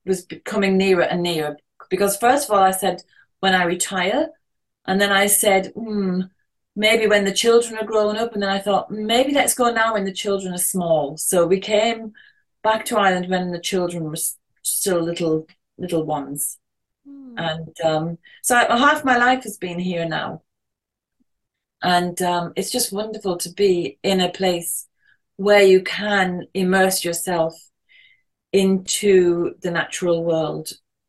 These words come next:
Speaker 1: just by observing or by growing, um, observing the plants, different plants coming up at different times. You know what time of year it is when you see X or Y plant coming up in the wild.
Speaker 2: Hmm.
Speaker 1: So, yeah.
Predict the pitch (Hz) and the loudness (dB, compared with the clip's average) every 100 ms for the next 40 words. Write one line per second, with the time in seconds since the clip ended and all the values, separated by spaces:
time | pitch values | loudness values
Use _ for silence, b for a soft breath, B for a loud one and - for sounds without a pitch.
0 | _ _ _ _ - 277 226 202 202 190 | _ _ _ _ -2 0 4 4 4 0
1 | 214 214 220 214 208 202 208 - 165 - | 2 4 4 2 -4 -4 -6 -4 -2 0
2 | 196 202 202 196 196 190 190 190 190 196 | 0 0 0 2 2 4 4 0 -2 -6
3 | 202 - _ _ _ _ _ _ - 180 | -8 -14 _ _ _ _ _ _ -6 -4
4 | 160 156 165 160 - _ _ _ _ _ | -2 -4 -8 -10 -14 _ _ _ _ _
5 | _ _ _ _ _ _ - 247 233 277 | _ _ _ _ _ _ -4 -2 2 4
6 | 294 285 247 - 226 214 - - 233 208 | 4 4 0 0 -2 -2 -4 -8 -10 -10
7 | - 202 185 - 190 175 170 - 156 - | -6 -4 -4 -4 -4 -6 -8 -10 -12 -12
8 | 165 175 160 160 160 160 - - 180 190 | -12 -8 -6 -6 -8 -10 -10 -4 -2 2
9 | 190 170 - 190 180 170 180 170 165 160 | 2 0 -2 -4 -4 0 2 2 0 -8
10 | 165 160 156 - 175 156 - 160 - - | -8 -6 -6 -2 -2 -2 -6 -8 -6 -4
11 | 160 156 156 156 - 160 147 - - 156 | -4 -4 -4 -6 -8 -8 -8 -10 -10 -8
12 | 151 143 156 151 156 151 147 139 - - | -8 -8 -10 -8 -6 -6 -8 -10 -16 -20
13 | _ _ _ 220 214 208 196 _ _ 170 | _ _ _ -18 -18 -18 -20 _ _ -14
14 | 165 170 175 156 | -12 -10 -10 -12